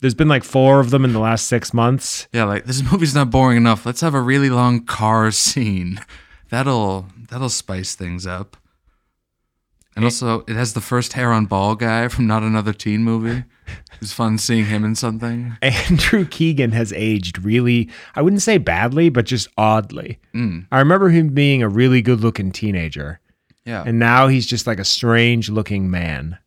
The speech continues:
Speaker 2: Yeah, they used to cast him as, like, the hunk.
Speaker 1: Sure.
Speaker 2: And now, yeah, like, he's
Speaker 1: He was, like, a
Speaker 2: time
Speaker 1: Chris
Speaker 2: has
Speaker 1: Evans
Speaker 2: passed.
Speaker 1: type.
Speaker 2: Yeah.
Speaker 1: And now he just looks like a dad.
Speaker 2: Yeah.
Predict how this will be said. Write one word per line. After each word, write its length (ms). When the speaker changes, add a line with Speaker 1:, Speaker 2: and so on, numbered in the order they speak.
Speaker 2:
Yeah, 100
they 120
used 220
to 60
cast 360
him 80
as, 140
like, 200
the 280
hunk. 480
Speaker 1:
Sure. 300
Speaker 2:
And 100
now, 640
yeah, 260
like, 300
he's 420
Speaker 1:
He 140
was, 160
like, 120
a 60
Speaker 2:
time 160
Speaker 1:
Chris 160
Speaker 2:
has 140
Speaker 1:
Evans 280
Speaker 2:
passed. 40
Speaker 1:
type. 300
Speaker 2:
Yeah. 220
Speaker 1:
And 200
now 720
he 400
just 280
looks 640
like 180
a 40
dad. 560
Speaker 2:
Yeah. 400